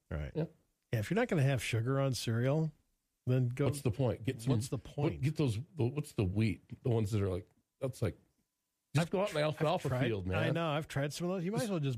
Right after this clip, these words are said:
Speaker 1: bite off some bark
Speaker 2: Just
Speaker 1: and
Speaker 2: get
Speaker 1: chew
Speaker 2: some.
Speaker 1: on it.
Speaker 2: Just go out to a ranch somewhere and get some straw.
Speaker 1: <laughs> Right.
Speaker 2: Put some milk on it and chew on that for a while.
Speaker 1: <laughs>
Speaker 2: Ooh.
Speaker 1: Cereal day today.
Speaker 2: Yes.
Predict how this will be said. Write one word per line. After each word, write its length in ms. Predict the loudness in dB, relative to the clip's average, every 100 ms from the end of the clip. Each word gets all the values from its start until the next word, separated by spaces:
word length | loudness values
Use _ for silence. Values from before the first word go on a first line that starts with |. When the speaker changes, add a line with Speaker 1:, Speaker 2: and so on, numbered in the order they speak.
| -2
Speaker 1:
bite 220 | 0 2 2
off 180 | 0
some 200 | 0 -2
bark 360 | 0 0 0 0
Speaker 2:
Just 120 | 0
Speaker 1:
and 40 | 0
Speaker 2:
get 80 | 0
Speaker 1:
chew 180 | 2 2
Speaker 2:
some. 140 | 0
Speaker 1:
on 60 | -2
it. 0 |
Speaker 2:
Just 160 | -2 2
go 180 | 2 2
out 200 | 0 -6 0
to 120 | 2
a 20 |
ranch 300 | 4 4 2 0
somewhere 220 | 2 2
and 60 | 2
get 120 | 0
some 120 | 0
straw. 520 | 0 2 2 2 0 0
Speaker 1:
<laughs> 100 | 2
Right. 560 | 2 2 -2 -4 -10 -20 _ _
Speaker 2:
Put 160 | -2 0
some 140 | 4 4
milk 280 | 4 4
on 160 | 2 2
it 60 | -2
and 60 | -2
chew 180 | 2
on 80 | 4
that 200 | 4 2
for 100 | 2
a 40 | 2
while. 360 | 2 0 -2 -2 -6 _ -18 -18 -10
Speaker 1:
<laughs> 580 | -10 -10 _ -12 -6 0
Speaker 2:
Ooh. 200 | 0 0 -6 -20 -20 -20 _ _ _ -8
Speaker 1:
Cereal 420 | 0 2 4 4
day 160 | 4 4
today. 320 | 4 4 4
Speaker 2:
Yes. 440 | 4 2 -2 -12